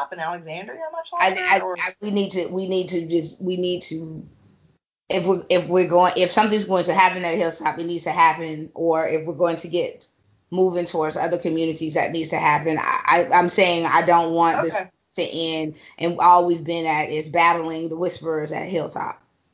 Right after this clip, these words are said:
Speaker 1: Okay, I see, I see your point. Yeah, I'm with you. Yeah. We don't need things to drag on unnecessarily, for
Speaker 2: No.
Speaker 1: sure.
Speaker 2: Nope.
Speaker 1: I don't know that I have a lot of predictions, 'cause I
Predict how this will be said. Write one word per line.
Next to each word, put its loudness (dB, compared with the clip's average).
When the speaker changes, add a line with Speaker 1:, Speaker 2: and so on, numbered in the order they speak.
Speaker 1:
Okay, -2
I 0
see, -4
I 4
see -8
your -8
point. -16
Yeah, -12
I'm -8
with -12
you. -10
Yeah. -4
We -8
don't -4
need -12
things -12
to -20
drag -8
on -10
unnecessarily, -18
for -16
Speaker 2:
No. -8
Speaker 1:
sure. -20
Speaker 2:
Nope. -2
Speaker 1:
I 4
don't 4
know 6
that -2
I -4
have -4
a 2
lot -2
of -4
predictions, -8
'cause -6
I 4